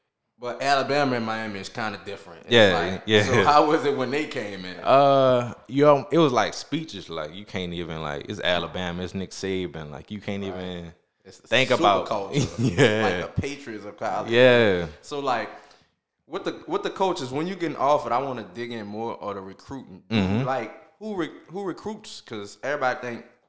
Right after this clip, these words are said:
Speaker 1: a coach come out to every player, but is that true?
Speaker 2: Um,
Speaker 1: Like, head coach?
Speaker 2: Not the head coach. If,
Speaker 1: Mm-hmm.
Speaker 2: if a head coach coming, that mean you really, like,
Speaker 1: <laughs>
Speaker 2: yeah, like,
Speaker 1: You
Speaker 2: you, they,
Speaker 1: priority.
Speaker 2: yeah.
Speaker 1: Uh-huh.
Speaker 2: So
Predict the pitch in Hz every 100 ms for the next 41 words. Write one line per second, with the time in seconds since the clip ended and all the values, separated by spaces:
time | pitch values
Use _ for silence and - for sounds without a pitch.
0 | - 101 - 151 135 135 117 104 104 95
1 | 113 110 - 120 107 92 98 78 - -
2 | 107 113 117 120 123 165 - - 143 139
3 | 135 135 131 123 127 120 123 139 143 -
4 | - _ _ _ 117 127 107 110 101 87
5 | 80 87 90 101 98 95 127 147 - 147
6 | 139 - 139 120 113 107 104 101 98 101
7 | 92 95 92 92 90 85 85 80 80 92
8 | 139 123 95 120 147 104 101 104 95 101
9 | 107 113 135 147 139 120 - 107 120 104
10 | 90 80 - 110 117 110 92